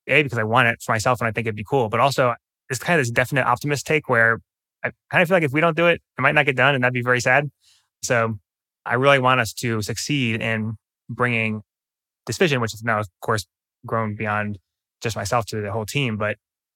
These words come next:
see that brought into the world and see it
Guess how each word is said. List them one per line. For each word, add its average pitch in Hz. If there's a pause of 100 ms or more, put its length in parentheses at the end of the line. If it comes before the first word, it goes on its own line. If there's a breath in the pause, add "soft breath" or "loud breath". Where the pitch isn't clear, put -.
(360)
see 139
that 110 (440)
brought 120
into 110
the 113
world 110
and 104 (100)
see 110
it 107